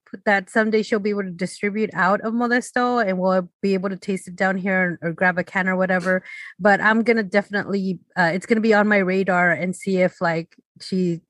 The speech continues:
plans on having distribution. And if so, we'll be able to drink it on the show more often. Um, but yes, um, I think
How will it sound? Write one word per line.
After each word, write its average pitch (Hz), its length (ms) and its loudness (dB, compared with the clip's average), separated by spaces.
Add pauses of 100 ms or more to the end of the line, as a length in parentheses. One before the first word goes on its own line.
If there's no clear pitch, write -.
(160)
plans 185 300 2
on 180 140 0
having 185 300 0
distribution. 190 880 -4
And 180 140 0
if 175 100 -4
so, 214 480 4 (280)
we'll 196 120 0
be 190 100 2
able 185 140 0
to 180 80 0
drink 185 240 -2
it 185 80 -2
on 180 100 0
the 180 60 0
show 185 160 0
more 175 240 0
often. 170 440 -2 (520)
Um, 160 240 2
but 165 180 -2
yes, 175 340 0 (100)
um, 185 440 4 (720)
I 277 80 6
think 381 360 2